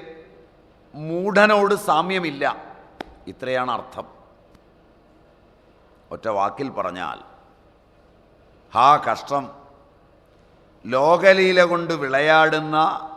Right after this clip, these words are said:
വിവേകിയായ ആത്മജ്ഞാനിക്ക് മൂഢന്മാരോട് സാമ്യമില്ല. ജന്തു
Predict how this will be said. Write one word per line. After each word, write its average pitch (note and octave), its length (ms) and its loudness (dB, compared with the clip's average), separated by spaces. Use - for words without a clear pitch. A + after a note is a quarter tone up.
വിവേകിയായ E3+ 920 4
ആത്മജ്ഞാനിക്ക് B2 960 -6
മൂഢന്മാരോട് D3+ 1120 -2
സാമ്യമില്ല. F2 640 -10
ജന്തു F3+ 560 -4